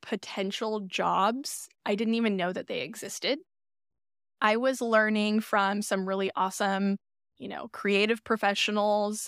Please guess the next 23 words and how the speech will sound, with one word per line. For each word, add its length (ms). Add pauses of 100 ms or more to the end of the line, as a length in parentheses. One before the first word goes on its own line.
(140)
Um, 440 (360)
Portland, 720
where 180
I 80
was 160
living, 540 (480)
h-, 100 (100)
is 160
a 80
really 240
great 240
hub 420
for 180
all 180
of 120
that. 220
Like, 200
we 100
have, 380
like, 360
Nike, 480
Adidas, 420
Wacom, 720